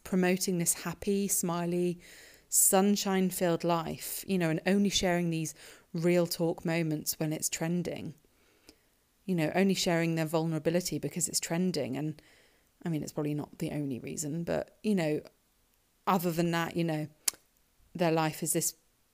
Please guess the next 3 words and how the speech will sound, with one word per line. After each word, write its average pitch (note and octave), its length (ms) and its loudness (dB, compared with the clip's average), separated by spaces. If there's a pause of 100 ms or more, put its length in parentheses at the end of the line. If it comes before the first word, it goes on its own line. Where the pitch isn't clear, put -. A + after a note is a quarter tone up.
(280)
filtered, F#3 720 4 (800)
smooth, E3+ 920 6 (340)
sunshiny, F3 1160 2